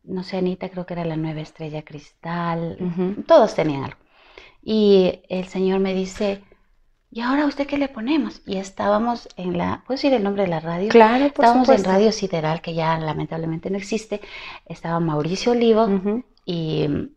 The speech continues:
Speaker 1: Armando Heredia,
Speaker 2: Candelita,
Speaker 1: Candelita.
Speaker 2: que a propósito le mandamos un saludo, él
Speaker 1: Muchos,
Speaker 2: siempre ve
Speaker 1: muchos,
Speaker 2: nuestros
Speaker 1: muchos
Speaker 2: entrevistas,
Speaker 1: besos.
Speaker 2: nuestros videos.
Speaker 1: Sí. Y ellos estaban en el, en el,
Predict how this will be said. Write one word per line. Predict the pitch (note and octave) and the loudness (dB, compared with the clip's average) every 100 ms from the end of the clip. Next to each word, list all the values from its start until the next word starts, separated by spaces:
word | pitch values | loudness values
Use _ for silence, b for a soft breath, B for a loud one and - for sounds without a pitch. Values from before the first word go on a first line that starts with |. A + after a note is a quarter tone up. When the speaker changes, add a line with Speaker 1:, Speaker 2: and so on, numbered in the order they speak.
| _ | _
Speaker 1:
Armando | E3 E3 E3 G3+ | -6 -2 2 4
Heredia, | G#3 F#3+ G#3+ - _ | 4 6 4 0 _
Speaker 2:
Candelita, | - G#3 F3 G3 E3 F#3 F3+ | -2 4 8 8 8 6 6
Speaker 1:
Candelita. | G3+ - - | 6 6 4
Speaker 2:
que | B3 | 0
a | |
propósito | - - B3+ - | 0 2 2 4
le | G3 | 4
mandamos | G3 F#3 G3 G3 | 4 4 4 2
un | F3 F3 | 0 0
saludo, | E3+ F3 F3+ | 2 6 6
él | F3 | 6
Speaker 1:
Muchos, | F3 | 6
Speaker 2:
siempre | G3+ G3 F#3+ | 6 8 8
ve | |
Speaker 1:
muchos, | E3 E3+ | 8 6
Speaker 2:
nuestros | F3+ - E3 D#3+ | 4 6 6 6
Speaker 1:
muchos | |
Speaker 2:
entrevistas, | E3 - E3 F3 F#3 | 6 8 8 10 10
Speaker 1:
besos. | F#3 | 8
Speaker 2:
nuestros | D#3+ - F3 E3+ | 6 4 4 6
videos. | E3+ - G#3+ G#3 - - | 4 6 4 4 0 -2
Speaker 1:
Sí. | - G3 F3+ E3+ B B D#4 D4+ B3+ A#3+ B _ | 2 4 4 0 B B 2 2 -2 -6 B _
Y | - C4+ | 4 8
ellos | C4 C4+ D4 C#4+ | 10 10 8 8
estaban | B3 B3 C4+ C#4+ C4 | 6 4 4 6 6
en | A#3 | 4
el, | G#3+ G3+ G3+ _ - | 0 -2 -8 _ -6
en | G#3+ | -4
el, | G#3+ G#3 G#3 - | -2 -2 -4 -6